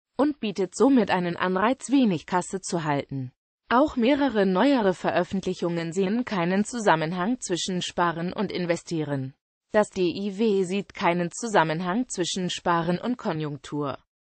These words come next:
Karl Marx setzt sich im Zuge der Durcharbeitung der Theorie von David Ricardo auch mit dem Seyßschen Theorem auseinander und bemängelt, dass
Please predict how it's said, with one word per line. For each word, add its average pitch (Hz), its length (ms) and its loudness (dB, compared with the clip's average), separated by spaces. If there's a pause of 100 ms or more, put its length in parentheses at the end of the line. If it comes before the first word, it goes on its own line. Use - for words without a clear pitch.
(120)
Karl 170 260 0
Marx 170 420 -4
setzt - 320 0
sich 202 180 -6
im 196 200 0
Zuge 277 360 0
der 185 120 0
Durcharbeitung 190 840 0
der 175 140 2
Theorie 190 540 2
von 269 260 2
David 175 460 2
Ricardo 226 600 0
auch - 260 -4
mit 185 160 -4
dem 160 160 -2
Seyßschen 165 720 -4
Theorem 170 560 2
auseinander 220 720 2
und 220 140 0
bemängelt, 220 720 0 (340)
dass 226 220 2